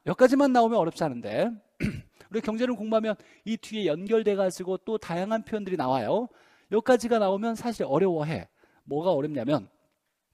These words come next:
A 가격이 비싸졌어요. 비싸졌죠? 비싸면 산다, 안 산다?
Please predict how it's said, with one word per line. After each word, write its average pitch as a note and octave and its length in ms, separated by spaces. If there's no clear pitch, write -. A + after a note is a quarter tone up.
A A3+ 200
가격이 A3 300
비싸졌어요. E3 720
비싸졌죠? G#3 680
비싸면 F#3+ 800
산다, B3 360
안 G3 100
산다? F3+ 400